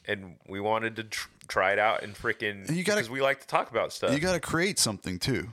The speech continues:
Speaker 2: Like, if,
Speaker 1: Yeah.
Speaker 2: if you're not creating something every week, and it, it could be anything. It could be, like, making bread.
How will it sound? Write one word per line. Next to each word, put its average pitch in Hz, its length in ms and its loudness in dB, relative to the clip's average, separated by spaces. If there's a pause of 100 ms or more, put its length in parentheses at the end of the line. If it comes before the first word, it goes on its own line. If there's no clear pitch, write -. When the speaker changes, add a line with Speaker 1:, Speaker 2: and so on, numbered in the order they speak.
Speaker 2:
Like, 113 160 -2
if, 127 80 2
Speaker 1:
Yeah. 403 180 2
Speaker 2:
if 131 220 -2
you're 190 200 0
not 165 380 0
creating 120 480 0
something 110 460 -2
every 101 280 -2
week, 95 480 -2
and 117 120 0
it, 117 120 -8
it 123 200 -4
could 139 180 -2
be 147 160 0
anything. 117 280 -2
It 92 100 -6
could 110 80 -4
be, 113 120 -4
like, 104 220 -4
making 139 320 -2
bread. 147 380 0